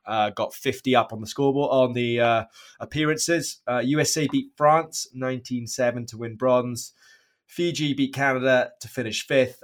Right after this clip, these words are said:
and G B finished seventh, beating Ireland twenty-five to five. Now, one thing I will say is Madison Levi, <laughs> she just keeps scoring tries. Twelve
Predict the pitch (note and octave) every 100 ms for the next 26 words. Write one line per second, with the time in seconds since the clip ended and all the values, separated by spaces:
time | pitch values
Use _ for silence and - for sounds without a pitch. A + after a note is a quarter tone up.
0 | A2 A2 A#2 C3 B2+ B2+ A#2+ A2+ A#2 G#2+
1 | - - B2 A2+ A2 F#2+ _ A#2 G#2+ G#2+
2 | F#2+ - G#2+ G#2+ G2+ G2+ G#2 - _ -
3 | - G#2 G2+ G2 G#2+ G2+ G2 - - G#2+
4 | G2 G2+ G2 G#2+ B2 C#3 - B2+ B2+ B2
5 | A#2 - A2+ A2 G2+ A2 A2+ A#2+ B2+ A#2
6 | A#2+ A#2 A#2+ A2 G#2+ - - - - -
7 | - A2 - - - E3 - - D3 C3+
8 | B2+ C3 A#2+ A2+ A2 - - E3 D#3+ D#3
9 | D3 A#2